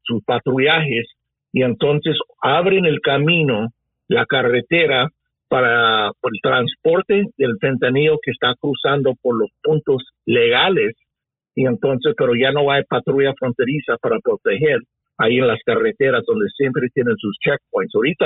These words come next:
yo estoy hablando con personas, hasta la patrulla fronteriza nos está diciendo, hay zonas donde siempre tenemos los checkpoints y ya no existen ahorita,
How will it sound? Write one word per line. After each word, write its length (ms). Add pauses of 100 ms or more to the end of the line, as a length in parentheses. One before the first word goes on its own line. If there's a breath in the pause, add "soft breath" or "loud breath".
yo 80
estoy 180
hablando 360
con 180
personas, 500 (360)
hasta 260
la 120
patrulla 460
fronteriza 560
nos 140
está 200
diciendo, 520 (560)
hay 280
zonas 380
donde 240
siempre 420
tenemos 460
los 220
checkpoints 680
y 180
ya 140
no 180
existen 480
ahorita, 360